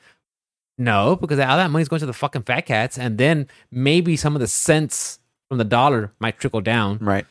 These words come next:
Speaker 1: But even then, like, nah, it's
Speaker 2: No.
Speaker 1: just too. It's a bloated,
Speaker 2: I
Speaker 1: it's a bloated corporation.
Speaker 2: Alice asked me, asked,
Speaker 1: Nah.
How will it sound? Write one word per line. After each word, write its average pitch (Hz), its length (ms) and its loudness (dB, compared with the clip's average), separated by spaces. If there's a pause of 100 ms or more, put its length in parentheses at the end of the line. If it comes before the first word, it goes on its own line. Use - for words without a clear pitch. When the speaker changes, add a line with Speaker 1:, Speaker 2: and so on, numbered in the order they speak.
(140)
Speaker 1:
But 120 220 2
even 147 240 0
then, 113 180 2
like, 107 220 -8
nah, 85 380 -10
it's 117 100 -4
Speaker 2:
No. 92 80 -2
Speaker 1:
just 87 160 -2
too. 151 160 4
It's 139 160 0
a 151 40 0
bloated, 147 400 0
Speaker 2:
I - 40 -6
Speaker 1:
it's 160 120 -2
a 147 40 -2
bloated 196 260 0
corporation. 151 680 0
Speaker 2:
Alice 117 360 2
asked 107 240 2
me, 101 100 -2
asked, 104 220 0
Speaker 1:
Nah. 107 160 -2